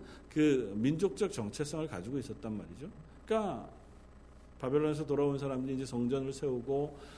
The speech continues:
나라를 건설하려고 하니까 그 땅에 살던 사람들과의 관계에서 어려움이 생겼습니다.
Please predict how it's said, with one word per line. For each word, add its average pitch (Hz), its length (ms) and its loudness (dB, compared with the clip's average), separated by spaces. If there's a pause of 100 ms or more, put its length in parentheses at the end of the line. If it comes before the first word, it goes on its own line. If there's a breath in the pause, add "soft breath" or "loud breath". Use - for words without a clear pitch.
(100)
나라를 123 440 8
건설하려고 135 680 2
하니까 127 560 -2 (300 loud breath)
그 214 520 10
땅에 233 380 2
살던 135 480 0
사람들과의 156 960 0
관계에서 113 760 -2
어려움이 110 520 -2
생겼습니다. 120 560 -8